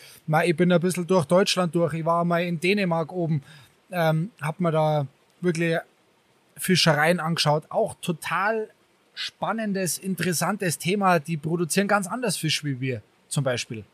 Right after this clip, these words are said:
Ganz anders. Ähm, da hat, äh, gut, jetzt ist natürlich ein bisschen andere Zeit, schwierigere Zeit.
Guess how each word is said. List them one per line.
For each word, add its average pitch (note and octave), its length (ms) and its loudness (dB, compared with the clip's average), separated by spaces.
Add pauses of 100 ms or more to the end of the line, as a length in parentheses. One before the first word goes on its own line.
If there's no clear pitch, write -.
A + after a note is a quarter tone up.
(460)
Ganz A#3 220 4
anders. B2+ 480 -4 (480)
Ähm, C3+ 320 2 (340)
da D3 140 4
hat, E3+ 120 2 (160)
äh, D#3+ 300 -2 (180)
gut, D#3+ 200 -6
jetzt E3+ 220 -2
ist D#3 120 -2
natürlich E3 360 2
ein D#3 80 0
bisschen D#3 220 -2
andere E3+ 380 0
Zeit, D#3+ 320 2
schwierigere F3 600 2
Zeit. D#3+ 300 4